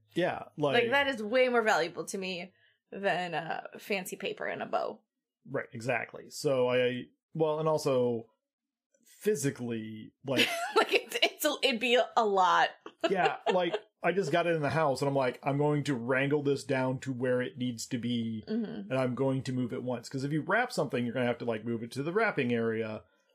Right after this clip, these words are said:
Speaker 2: Yeah, and then
Speaker 1: No, you
Speaker 2: wrap
Speaker 1: move
Speaker 2: it.
Speaker 1: the wrapping area to
Speaker 2: Right.
Speaker 1: that.
Speaker 2: And then
Speaker 1: It's
Speaker 2: wrap it, and then put it under the tree, and then you open it, and then you have to set it up. It, like, quadruples your workload.
Speaker 1: Yeah, and so
Speaker 2: Like,
Speaker 1: you
Speaker 2: just set it up. It's fine.
Speaker 1: um, so you got an extra two weeks of enjoyment out of it.
Speaker 2: Mm-hmm.
Speaker 1: And,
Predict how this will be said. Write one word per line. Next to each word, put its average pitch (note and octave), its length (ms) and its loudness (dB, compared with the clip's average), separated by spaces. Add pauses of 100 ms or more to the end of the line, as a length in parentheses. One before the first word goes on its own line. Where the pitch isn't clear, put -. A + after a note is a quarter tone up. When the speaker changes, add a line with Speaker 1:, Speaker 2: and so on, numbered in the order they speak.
(100)
Speaker 2:
Yeah, A#3 280 2
and G#3+ 140 4
then A#3 100 6
Speaker 1:
No, D3 60 4
you C#3+ 80 2
Speaker 2:
wrap - 160 4
Speaker 1:
move E3+ 120 4
Speaker 2:
it. E3+ 80 2
Speaker 1:
the D#3+ 40 2
wrapping C#3+ 280 2
area C3 240 2
to B2 80 0
Speaker 2:
Right. A#3 100 6
Speaker 1:
that. A#2+ 300 -2
Speaker 2:
And D#3+ 160 -2
then C#4+ 80 2
Speaker 1:
It's D4 60 -2
Speaker 2:
wrap C#4+ 200 2
it, D#3+ 120 4
and A3 160 2
then A#3+ 120 0
put C4+ 160 -2
it C#4+ 100 0
under C#4 240 -2
the C#4 140 -4
tree, A#3 300 -2
and G3 140 0
then G3+ 140 0
you B3+ 120 -4
open B3+ 280 2
it, D#3+ 160 2
and G#3 240 4
then B3 160 6
you F4+ 80 -2
have F#3+ 120 2
to F#3 60 -10
set F3+ 200 0
it B2 40 -2
up. B2+ 180 0
It, G#3+ 120 -8
like, A#3+ 240 0 (260)
quadruples G#3 640 0
your F3 160 2
workload. D3 500 -2 (200)
Speaker 1:
Yeah, D#3+ 240 0 (120)
and D3 120 -4
so A3 80 4
Speaker 2:
Like, G#3+ 80 4
Speaker 1:
you D3 60 0
Speaker 2:
just C#4 220 -2
set D#3+ 160 2
it C#3+ 60 -2
up. G2+ 180 0
It's - 140 -6
fine. - 380 -8
Speaker 1:
um, C#3+ 240 -8
so - 160 -2
you C#3+ 80 2
got C#3 140 2
an C3 60 0
extra A#2+ 180 -6
two B2+ 140 -4
weeks A#2 200 -4
of A#2 80 -6
enjoyment C3+ 400 0
out C3 160 -2
of B2 80 -2
it. B2 260 2
Speaker 2:
Mm-hmm. E4+ 360 -6 (440)
Speaker 1:
And, A#2+ 520 -2